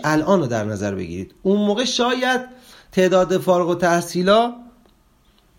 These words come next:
حتی کمتر بود از نیاز بازار کار. الان خودتون ببینید با تعداد این شعباتی که دانشگاه آزاد زده چقدر فارغ التحصیل بیرون ریختن. <clears throat> و متاسفانه فارغ التحصیلانی که مهارت چندانی هم ندارن.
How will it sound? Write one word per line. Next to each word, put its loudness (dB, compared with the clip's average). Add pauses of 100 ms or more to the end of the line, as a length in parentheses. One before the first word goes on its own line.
حتی 2
کمتر 2
بود 0
از 0
نیاز 4
بازار 0
کار. -2
الان 0
خودتون -2
ببینید 0
با 0
تعداد 2
این 0
شعباتی 2
که -2
دانشگاه -2
آزاد 0
زده 0 (320)
چقدر 2
فارغ 0
التحصیل 0
بیرون -2
ریختن. -8 (520)
<clears throat> -2
و 4
متاسفانه 4
فارغ 2
التحصیلانی 0
که -2
مهارت 0
چندانی 0
هم 0
ندارن. -4